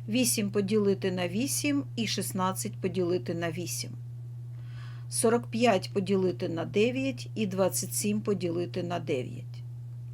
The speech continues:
А в третьому і а в третьому поділити на а в третьому. Це в п'ятому і це в четвертому поділити на це в четвертому.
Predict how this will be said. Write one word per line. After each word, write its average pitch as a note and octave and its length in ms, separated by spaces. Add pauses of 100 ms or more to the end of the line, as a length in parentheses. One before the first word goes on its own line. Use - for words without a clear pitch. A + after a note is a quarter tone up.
(600)
А A3+ 180
в A3+ 80
третьому F#3 800 (360)
і G#3+ 180
а G3 160
в - 80
третьому E3 600
поділити F#3 640
на D#3 180
а D3+ 120
в C#3 100
третьому. A3+ 680 (640)
Це B3 280
в A3 80
п'ятому F#3+ 840
і F#3 80
це F3 220
в - 80
четвертому C4 800
поділити G3 600
на E3+ 180
це - 200
в E3 60
четвертому. - 760